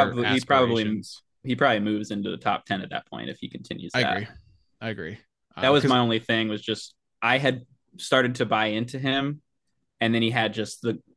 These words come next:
Speaker 1: horrific twenty-one. And so I
Speaker 2: It
Speaker 1: was
Speaker 2: was
Speaker 1: like
Speaker 2: so bad in
Speaker 1: and
Speaker 2: twenty twenty-one.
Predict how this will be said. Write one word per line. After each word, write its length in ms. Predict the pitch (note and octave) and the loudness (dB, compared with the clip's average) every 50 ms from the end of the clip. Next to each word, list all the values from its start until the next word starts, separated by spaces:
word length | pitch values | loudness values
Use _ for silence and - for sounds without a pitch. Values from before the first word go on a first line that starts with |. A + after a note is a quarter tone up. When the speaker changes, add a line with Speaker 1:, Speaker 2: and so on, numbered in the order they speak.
| _ _ - | _ _ -14
Speaker 1:
horrific 640 | A#2+ - A#2+ A2 A2+ A2+ G#2+ - - A2 G2+ - - - _ _ | -2 0 2 4 4 2 0 0 -2 -6 -6 -6 -10 -20 _ _
twenty-one. 640 | - - A#2 A2 G#2 G#2 G#2 G#2 G#2 G#2 G2+ G2+ A2 - _ _ _ _ _ _ _ _ _ _ _ _ _ _ _ - - | -8 -4 -4 -2 -2 -2 -2 -2 -2 -2 -4 -4 -8 -10 _ _ _ _ _ _ _ _ _ _ _ _ _ _ _ -10 -10
And 100 | A2+ G#2+ | -8 -2
so 100 | - G#2+ | 2 2
I 60 | G#2 | 4
Speaker 2:
It 20 | |
Speaker 1:
was 140 | G#2 G#2+ - | 4 2 2
Speaker 2:
was 120 | - G#2 G2+ | 4 4 4
Speaker 1:
like 60 | G2 | 4
Speaker 2:
so 200 | - D#3+ D#3 C#3 | 4 4 4 4
bad 300 | A2+ A2 A#2 A2 A2 A#2 | 4 4 4 4 4 4
in 60 | A2 | 2
Speaker 1:
and 100 | A#2 A#2 | 0 -2
Speaker 2:
twenty 240 | - A2 A2 A#2+ A2 | -2 -4 -6 -2 0
twenty-one. 560 | C3+ C3+ A2 G2+ F#2+ G2+ G#2+ G#2+ A2 A2+ B2 | 0 0 0 -2 -6 -8 -10 -10 -10 -10 -12